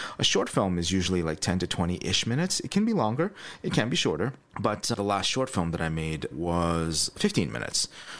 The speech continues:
It's something that people often make, mm, as the proving ground. Sometimes it's something that you wanna get into festivals. Sometimes it's to prove a concept. Sometimes it's something to work on your craft. Sometimes to build crew.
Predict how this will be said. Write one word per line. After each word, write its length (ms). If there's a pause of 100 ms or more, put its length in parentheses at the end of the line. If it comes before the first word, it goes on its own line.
It's 140
something 460
that 180
people 460
often 400
make, 420
mm, 160 (180)
as 420 (160)
the 80
proving 360
ground. 320
Sometimes 400
it's 100
something 220
that 100
you 100
wanna 200
get 120
into 160
festivals. 640 (320)
Sometimes 440
it's 80
to 60
prove 260
a 40
concept. 760 (320)
Sometimes 460
it's 80
something 320
to 100
work 300
on 100
your 80
craft. 560
Sometimes 380
to 80
build 300
crew. 420